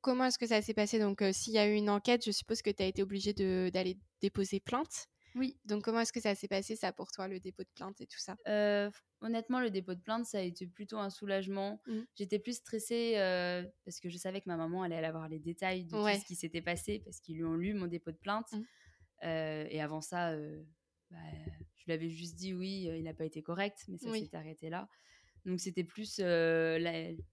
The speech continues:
Speaker 2: ce que maman, ce que ma maman allait pouvoir ressentir qui me... que j'appréhendais. Après, moi, personnellement, ça a été plutôt un soulagement. J'ai eu, j'ai eu de la facilité à leur expliquer tout ce qui s'était passé, en fait.
Speaker 1: Ouais,
Speaker 2: Mais
Speaker 1: d'accord.
Speaker 2: ça m'a mis quand même quelques doutes parce que des fois, je savais que c'était pas clair ce que je racontais.
Speaker 1: Mm.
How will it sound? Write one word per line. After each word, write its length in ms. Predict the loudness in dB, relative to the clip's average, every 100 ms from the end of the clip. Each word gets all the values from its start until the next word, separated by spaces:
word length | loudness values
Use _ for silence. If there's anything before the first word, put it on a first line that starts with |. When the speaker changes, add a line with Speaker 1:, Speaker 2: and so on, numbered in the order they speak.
| _ -14 -12 -10 -10
Speaker 2:
ce 120 | -12 -4
que 100 | 2
maman, 440 | 4 4 2 -2 -6
ce 120 | -6
que 60 | -2
ma 100 | 0
maman 240 | 2 2
allait 240 | 2 0 -2
pouvoir 320 | -6 -2 0
ressentir 440 | 0 -4 -4 -6 -6
qui 140 | -6
me... 600 | -4 -2 -2 -4 -6 -10 -18 _ _
que 80 | -2
j'appréhendais. 540 | 0 0 0 2 4 2
Après, 260 | 0 -2 -2
moi, 140 | -2
personnellement, 480 | -4 -6 -6 -6 -6
ça 140 | -6 -8
a 20 |
été 220 | -8 -10
plutôt 300 | -14 -8 -2
un 100 | -2
soulagement. 600 | -2 -2 0 0 0 0
J'ai 220 | 0 -2
eu, 240 | -2 -6 -10 _ -20 _ _ -20 _ _ _ -6
j'ai 160 | -4
eu 40 | -2
de 60 |
la 80 | -2
facilité 440 | -2 -4 -8 -2 0
à 40 |
leur 120 | 0
expliquer 340 | -2 -6 -8 -8
tout 100 | -8
ce 60 | -12
qui 80 | -10
s'était 240 | -10 -10
passé, 300 | -10 -10 -10
en 60 | -12
fait. 140 | -18 -20 -14 -6
Speaker 1:
Ouais, 140 | -4
Speaker 2:
Mais 60 | -2 0 0
Speaker 1:
d'accord. 80 | 2
Speaker 2:
ça 60 |
m'a 100 | 2
mis 120 | 2 2
quand 100 | 2
même 140 | 2
quelques 240 | -2 -4 -4
doutes 180 | -6 -6
parce 160 | -6
que 280 | -4 -2 -2
des 140 | -4
fois, 160 | -2 -2
je 80 | -2
savais 240 | -4 -4
que 60 | -6
c'était 200 | -8 -6
pas 140 | -4
clair 240 | -4 -4 -4
ce 60 |
que 80 | -8
je 60 | -10
racontais. 400 | -8 -8 -8 -4
Speaker 1:
Mm. 180 | -4